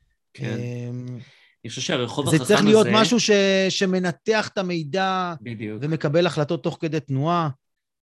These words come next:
Speaker 2: אה, וה-, הסביבה העירונית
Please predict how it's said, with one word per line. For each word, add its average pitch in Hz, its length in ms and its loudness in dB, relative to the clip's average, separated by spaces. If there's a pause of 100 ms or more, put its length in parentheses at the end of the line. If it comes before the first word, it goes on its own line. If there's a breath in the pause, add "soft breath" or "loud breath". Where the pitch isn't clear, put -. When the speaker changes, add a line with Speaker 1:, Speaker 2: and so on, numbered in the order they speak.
(160)
Speaker 2:
אה, 123 1400 -6
וה-, 135 380 -2 (140)
הסביבה 135 760 0
העירונית 175 680 0